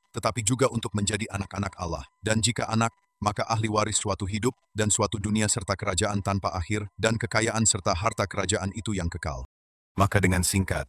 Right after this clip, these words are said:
dengan kasihku di dalam Tuhan Yesus Kristus, yang telah mengecap maut bagi setiap manusia, dan meremukkan kepala ular, yang telah berada di antara Allah dan manusia,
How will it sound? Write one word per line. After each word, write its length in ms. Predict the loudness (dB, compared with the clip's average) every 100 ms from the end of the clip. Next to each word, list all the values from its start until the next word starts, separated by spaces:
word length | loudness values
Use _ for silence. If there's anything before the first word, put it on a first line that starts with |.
| _
dengan 320 | 2 4 4
kasihku 480 | 4 2 2 2 2
di 80 | 4
dalam 240 | 4 4
Tuhan 320 | 4 4 6 6
Yesus 240 | 4 2
Kristus, 640 | 0 0 0 -4 -6 -6 _ _
yang 160 | 4 4
telah 240 | 4 4
mengecap 320 | 2 2 2 4
maut 240 | 4 4
bagi 240 | 2 2 2
setiap 320 | 2 2 2
manusia, 560 | 0 0 0 -2 -6 -12 _ _
dan 160 | 2 4
meremukkan 480 | 4 2 0 -2
kepala 320 | 0 2 2 2
ular, 400 | 0 -2 -6 -16 _
yang 160 | 2 4
telah 160 | 2
berada 320 | 2 4 4 2
di 160 | 0
antara 240 | 0 0 0
Allah 240 | 2 2 2
dan 160 | 0
manusia, 480 | 0 0 0 -2 -8